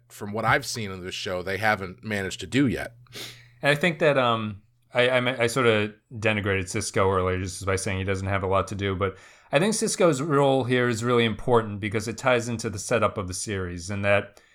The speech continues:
Speaker 2: we never get a lot of episodes where we, we don't get a lot of explicit showing you why the Federation was called in. And this episode does a good job of,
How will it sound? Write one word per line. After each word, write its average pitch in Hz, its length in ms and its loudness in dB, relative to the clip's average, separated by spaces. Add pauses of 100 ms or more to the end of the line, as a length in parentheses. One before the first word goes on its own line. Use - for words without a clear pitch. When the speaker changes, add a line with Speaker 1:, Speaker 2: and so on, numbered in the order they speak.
(320)
Speaker 2:
we 147 160 0
never 202 280 2
get 208 160 0
a 190 40 2
lot 175 220 4
of 160 80 -2
episodes 151 680 2
where 120 760 4 (1040)
we, 175 280 2
we 170 180 4
don't 254 300 4
get 208 160 2
a 160 80 -2
lot 170 320 6
of 151 260 0
explicit 170 880 -4 (460)
showing 151 460 0
you 135 240 0
why 120 460 2
the 120 100 -4
Federation 107 560 -4
was 98 140 -8
called 95 280 -6
in. - 120 -14 (420)
And 127 160 -4
this 170 160 0
episode 175 320 0
does 139 160 -2
a 127 60 -4
good 120 200 -2
job 101 320 2
of, 95 160 -2